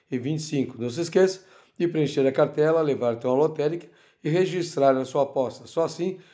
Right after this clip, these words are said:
você estará participando do sorteio de hoje da Loto Fácil acumulado em um milhão e setecentos mil reais. Gostou? Comentar, compartilhar e seguir o canal Loterias de Cafácio. Com essas ações,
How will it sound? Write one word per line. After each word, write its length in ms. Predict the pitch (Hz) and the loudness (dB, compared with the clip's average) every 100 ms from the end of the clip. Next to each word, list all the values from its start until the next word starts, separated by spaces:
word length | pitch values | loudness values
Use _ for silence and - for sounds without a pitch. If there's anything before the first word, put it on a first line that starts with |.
| _ - | _ -6
você 180 | 170 185 | -2 -2
estará 320 | 165 160 151 | 2 6 6
participando 560 | 151 156 165 165 139 | 4 -6 -8 -2 -2
do 60 | 135 | -2
sorteio 420 | - 143 147 143 | -2 -4 -2 -6
de 100 | 147 | 0
hoje 440 | 170 135 151 151 - - - | 4 4 4 -2 -14 -20 -4
da 140 | 139 | 0
Loto 360 | 127 147 160 165 | 2 2 0 -4
Fácil 420 | 156 135 131 135 | 0 0 0 -8
acumulado 480 | 156 147 123 131 127 | -8 -4 0 0 0
em 60 | |
um 20 | 135 | -4
milhão 260 | 123 120 | -4 -4
e 60 | 131 | -4
setecentos 460 | 131 117 131 117 | -6 -6 -6 -6
mil 160 | 113 123 | -4 -4
reais. 500 | 117 113 95 - - _ - _ | 0 -2 -2 -6 -18 _ -20 _
Gostou? 580 | 185 175 208 220 208 - - - | 2 4 6 6 6 -6 -20 -4
Comentar, 480 | 208 202 175 180 175 | 2 2 4 2 2
compartilhar 720 | 170 165 156 151 135 131 147 | -2 -6 -6 -6 -2 0 0
e 40 | 143 | -2
seguir 460 | - 156 117 151 | -4 -4 -2 -4
o 60 | 139 | 0
canal 300 | 147 123 131 | 0 0 0
Loterias 400 | 127 127 127 123 | 0 -2 -2 -2
de 60 | |
Cafácio. 520 | - 123 131 113 - - | -2 -2 2 0 -2 -8
Com 80 | 123 | -6
essas 240 | 117 139 | -4 0
ações, 460 | 156 151 165 175 - | 0 2 0 0 -4